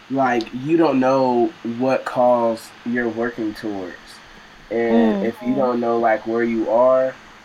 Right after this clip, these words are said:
Speaker 1: if you can't currently define, like, your current position, it's so hard to know, like,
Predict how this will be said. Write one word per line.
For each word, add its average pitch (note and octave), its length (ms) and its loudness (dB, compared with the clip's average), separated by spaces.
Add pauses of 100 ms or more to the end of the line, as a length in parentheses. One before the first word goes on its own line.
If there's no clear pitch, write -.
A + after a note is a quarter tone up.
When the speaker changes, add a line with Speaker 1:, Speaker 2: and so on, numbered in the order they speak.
(580)
Speaker 1:
if G#2 160 -6
you B2 80 0
can't C3+ 380 2
currently B2+ 320 0
define, A#2+ 540 0
like, A2 220 2
your A2+ 180 -2
current B2+ 440 0
position, C#3 680 -2 (120)
it's C3+ 220 -2
so C3 300 2
hard B2 460 2
to B2+ 120 -8
know, A#2 500 0 (420)
like, A2 260 2